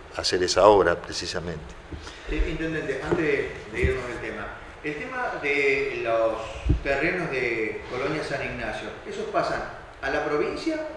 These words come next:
Speaker 2: o al municipio? Esos terrenos, digamos, que ofrece Padón y compañía.
Speaker 1: Padón y compañía ofrece entregarle a la provincia todos los terrenos que no están ocupados.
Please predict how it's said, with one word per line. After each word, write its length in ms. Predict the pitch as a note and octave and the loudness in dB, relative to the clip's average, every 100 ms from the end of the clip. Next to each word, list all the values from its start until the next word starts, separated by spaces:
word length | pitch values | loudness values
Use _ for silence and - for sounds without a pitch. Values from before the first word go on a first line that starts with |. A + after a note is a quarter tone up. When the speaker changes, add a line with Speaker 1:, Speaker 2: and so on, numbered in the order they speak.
| C#3 | -4
Speaker 2:
o 160 | B2 | 0
al 180 | B2 A#2+ | 0 -2
municipio? 440 | A#2 A2 G#2 G#2 - - - - - - - - - - - - - - - - - - - - - - | -6 -10 -12 -12 -14 -14 -16 -18 -18 -18 -16 -4 0 0 -4 -12 -16 -16 -16 -12 -10 -8 -10 -16 -10 -4
Esos 360 | D#3+ - - | 0 0 -2
terrenos, 400 | D#3 D#3 E3 F3 | 0 2 2 2
digamos, 260 | D#3+ D#3+ D#3+ | 2 2 2
que 80 | E3 | 0
ofrece 340 | - E3 E3 | 0 0 0
Padón 260 | D#3+ C#3 C#3+ | 0 0 0
y 60 | C#3 | -2
compañía. 420 | B2+ A#2 A2 G#2 - - - | -4 -6 -6 -4 -4 -4 2
Speaker 1:
Padón 280 | A#2+ C3+ F3 | 8 10 10
y 60 | E3+ | 8
compañía 500 | D#3+ C3+ C3 C3+ A#2 | 4 6 6 8 6
ofrece 400 | - A2 - G2+ | 8 6 6 4
entregarle 460 | F#2 G2+ B2 C#3 | 6 10 12 12
a 20 | |
la 120 | B2 G2 | 8 8
provincia 460 | G#2+ C3 C3+ B2 | 6 4 6 6
todos 160 | C3 C3 | 8 8
los 100 | G#2+ | 8
terrenos 320 | G2+ B2 A#2+ | 6 6 4
que 80 | G2+ | 2
no 60 | |
están 220 | F#2+ A#2+ A2 | 4 6 6
ocupados. 540 | G2+ F2 F#2 D#2 D2+ | 4 6 8 8 4